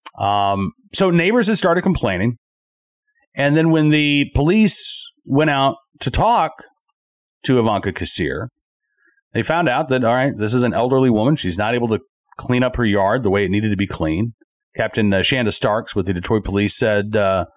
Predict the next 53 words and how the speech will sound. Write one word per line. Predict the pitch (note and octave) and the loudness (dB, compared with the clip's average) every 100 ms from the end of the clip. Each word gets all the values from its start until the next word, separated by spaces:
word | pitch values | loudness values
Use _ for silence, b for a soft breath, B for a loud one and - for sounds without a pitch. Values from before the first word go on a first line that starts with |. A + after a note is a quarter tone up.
| B B B B B _ - | B B B B B _ -12
they | F2 | -8
decided | F#2 G#2 G#2 B2 | -4 -2 -2 -2
to | D3 C#3 | 0 0
help. | - D3+ D#3 - _ - | 0 -2 -2 -6 _ -4
A | |
little | A#2 C3+ | 0 2
more | C#3+ | 2
than | B2+ A2+ | 2 0
two | - F#3 | 0 2
dozen | E3+ F#3 E3 | 2 2 2
officers | A2 F2 - A#2+ | 0 0 -2 -2
from | - | 0
the | A2 | -2
police | F2 G#2+ B2 A2+ | 0 0 0 0
academy, | - D#2+ C2+ F#2+ | -2 -4 -4 -8
as | - _ _ _ - | -12 _ _ _ -6
well | F2+ E2+ | -2 -2
as | D#2+ | 0
some, | F2+ E2+ D#2+ | -2 -2 -2
uh, | D#2 C#2 D#2 | -2 -4 -4
heavy | G#2 G#2 D#2+ | -2 -2 -2
equipment, | - G3 D3 D#3 - _ _ _ _ _ _ - | 0 -2 -2 -8 -10 _ _ _ _ _ _ -6
came | A#2 D#3 | -2 0
in | |
yesterday | F#3 D#3 C3 A#2 E2+ D#2 A2+ A2 _ _ _ _ _ _ _ - | 2 2 0 -2 0 -2 -4 -10 _ _ _ _ _ _ _ -6
and | F2+ | -2
actually, | G#2 G2+ A2+ G#2+ G#2 G2+ | -2 -2 0 0 2 0
uh, | |
cleaned | G2+ C3+ C3 B2 | 0 0 2 2
up | A2 - - | 0 -4 -6
Ivanka | G#2 G2+ G#2 | -4 -4 -6
Kassir's | G#2 - G2+ F#2+ | -6 -2 0 0
yard. | G2 A2 F2 D2+ | 0 0 -2 -2
She | G2 | -2
said, | A2+ G2 | -2 -4
"By | F2+ G#2 | -4 -2
myself, | F#2 A2+ D#3 D3+ | 0 0 0 -2
this | - G#2+ | -4 -2
would | A#2 | 0
have | |
been | G#2+ | 0
hard. | E2+ D#2 C#2+ _ _ _ _ _ - | 0 -2 -6 _ _ _ _ _ -8
It | G2+ | -2
would | F2 | -2
have | F#2 | 0
been | F2 | -2
hard | F2 | -2
because | F2+ F2+ | -4 -4
my | F2 | -2
backyard | F2+ F#2 F2+ F2 E2+ | -2 -4 -2 -2 -2
is | E2 | -2
really | F2 F2+ | -2 -2
big." | F2 E2 | -2 -4